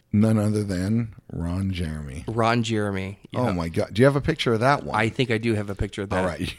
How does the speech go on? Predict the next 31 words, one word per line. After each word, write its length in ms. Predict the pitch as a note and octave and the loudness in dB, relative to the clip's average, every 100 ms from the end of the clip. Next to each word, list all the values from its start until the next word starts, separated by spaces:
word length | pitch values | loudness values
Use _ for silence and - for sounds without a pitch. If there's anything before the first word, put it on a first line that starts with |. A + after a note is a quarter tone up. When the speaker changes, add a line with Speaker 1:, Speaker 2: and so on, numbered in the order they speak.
| - | -14
Speaker 1:
<laughs> 120 | - | -6
We're 140 | A#2+ | -2
gonna 100 | - | 2
have 120 | B2+ C#3 | 2 0
to 100 | G#2 | 0
post 320 | G#2+ A2+ - | 0 0 -4
that 180 | D#2+ G2 | -8 -6
one. 140 | F#2 | -4
That's 240 | A#2 A#2 - | -4 -4 -8
awesome. 440 | F2+ G2 E2+ D#2 _ _ _ _ | -8 -8 -12 -18 _ _ _ _
<laughs> 440 | - - - C#4+ D3+ | -16 -12 -10 -6 -6
Speaker 2:
It's 160 | - | 0
nothing 260 | C4+ C4+ A3 | -2 0 -2
fancy. 480 | - B2 C3 - G#2 | 2 2 2 4 2
I 60 | |
just, 260 | A#2+ D3+ - | 2 -4 -4
I 100 | A2 | -6
think 160 | A2+ E3+ | -4 0
I 80 | E3+ | 0
did, 380 | C3 C3+ C3 | 2 -2 2
like, 180 | B2 G#2 | 2 2
a 340 | F2+ D#2+ D#2+ - - | 2 2 0 -2 -8
mustache 1120 | A2 A2+ A2+ A2+ - - A2 F#2 G#2 G2+ - | -6 0 0 0 -2 -2 0 0 -2 -4 -4
and, 320 | G2+ F2+ A1 - _ - - _ - | -4 -4 -8 -14 _ -20 -20 _ -2
you 100 | A#2 | 0
Speaker 1:
Let 80 | F2 | 2
Speaker 2:
know. 60 | |
Speaker 1:
your 100 | G2 | 0
hair 160 | F#2 G2+ | 0 0
go? 340 | G2+ G#2 A2 - _ _ _ _ | 0 0 0 -4 _ _ _ _
Speaker 2:
Yeah. 380 | - G2 E2+ D2+ | -10 -8 -8 -12